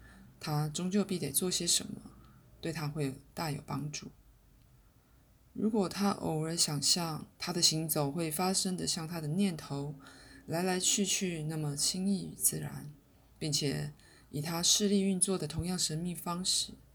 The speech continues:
当他突然较清晰了，而他阅读得更快得多时，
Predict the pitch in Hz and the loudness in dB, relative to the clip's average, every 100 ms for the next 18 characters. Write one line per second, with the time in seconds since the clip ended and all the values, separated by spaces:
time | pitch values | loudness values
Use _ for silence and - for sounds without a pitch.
0 | - - - - _ - - 147 151 151 | -20 -20 -20 -20 _ -18 -4 -2 -2 -2
1 | 147 143 151 196 180 156 151 - 208 - | -4 -4 -8 -6 -4 -4 -4 -2 -2 -2
2 | - 202 202 - - 202 - - - - | -2 0 0 0 -2 -4 -4 -12 -20 -20
3 | _ - - - - - - - 151 147 | _ -20 -20 -20 -20 -20 -20 -6 -4 -2
4 | 156 156 165 165 147 151 151 190 208 - | 0 0 0 -2 -2 -4 -4 -4 -4 -4
5 | 190 151 - 185 190 - 147 143 | -2 -2 -2 0 2 2 0 -6